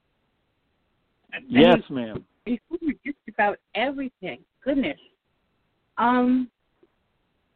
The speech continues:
Speaker 2: you were speaking of getting rid of oppression. Could part of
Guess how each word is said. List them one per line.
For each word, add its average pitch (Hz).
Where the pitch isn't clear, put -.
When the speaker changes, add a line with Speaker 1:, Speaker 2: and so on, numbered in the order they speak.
Speaker 2:
you 285
were 294
speaking 381
of 277
getting 277
rid 254
of 240
oppression. 208
Could 294
part 302
of 294